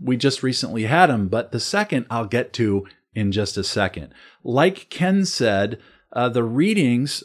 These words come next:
for instance, on the thirty-first Sunday of Ordinary Time began in the Old Testament. We started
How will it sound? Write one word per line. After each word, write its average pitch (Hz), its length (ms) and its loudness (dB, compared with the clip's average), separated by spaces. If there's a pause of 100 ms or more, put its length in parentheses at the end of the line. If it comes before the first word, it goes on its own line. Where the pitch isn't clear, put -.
for 135 200 0
instance, 131 400 -2
on 123 160 2
the 123 100 2
thirty-first 139 720 0
Sunday 135 360 0
of 131 180 -2
Ordinary 123 500 0
Time 107 380 -2 (400)
began 147 760 2 (280)
in 151 160 2
the 156 120 2
Old 156 240 2
Testament. 135 640 -2
We 117 160 -4
started 165 840 2